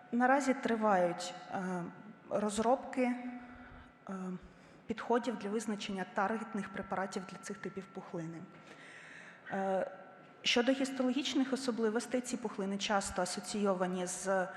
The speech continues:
метапластичними змінами в слизовій оболонці шлунку, з кишковою метаплазією та метапластичною атрофією. Тобто вони роз-, е, розвиваються часто на тлі, ем,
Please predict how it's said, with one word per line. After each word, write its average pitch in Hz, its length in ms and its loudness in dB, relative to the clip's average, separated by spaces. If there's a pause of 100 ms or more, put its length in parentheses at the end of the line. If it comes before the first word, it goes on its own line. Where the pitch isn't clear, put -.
(800)
метапластичними 214 920 0
змінами 220 380 2
в 233 60 -4
слизовій 233 360 0
оболонці 226 440 0
шлунку, 220 480 0
з 208 360 0
кишковою 202 460 0
метаплазією 202 600 0
та 247 120 2
метапластичною 262 720 0
атрофією. 190 340 -2
Тобто 185 200 -6
вони 214 180 0
роз-, 254 260 0
е, 196 200 2
розвиваються 202 480 0
часто 208 460 0
на 190 300 -2
тлі, 220 320 -2 (640)
ем, 185 420 -2